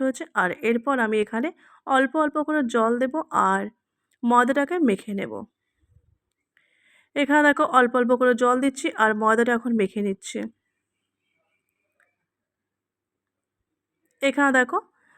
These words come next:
ময়দাটা মাখা আমার একদম কমপ্লিট হয়ে গেছে। আর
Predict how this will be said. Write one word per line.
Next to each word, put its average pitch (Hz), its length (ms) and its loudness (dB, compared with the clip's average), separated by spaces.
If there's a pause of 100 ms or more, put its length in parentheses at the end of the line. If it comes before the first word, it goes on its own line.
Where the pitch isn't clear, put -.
(180)
ময়দাটা 269 500 6 (100)
মাখা 240 280 2
আমার 233 140 4 (140)
একদম 226 260 0 (120)
কমপ্লিট 285 440 0
হয়ে 294 200 4
গেছে। 294 220 0 (3000)
আর 254 100 0